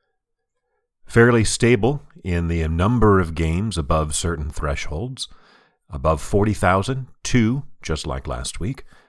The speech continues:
Above thirty thousand, five, only one less. Above twenty thousand, nine, one more.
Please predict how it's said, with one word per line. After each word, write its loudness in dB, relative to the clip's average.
Above 2
thirty 4
thousand, 0
five, 2
only 2
one -2
less. -6
Above -2
twenty 2
thousand, -2
nine, 0
one -2
more. -2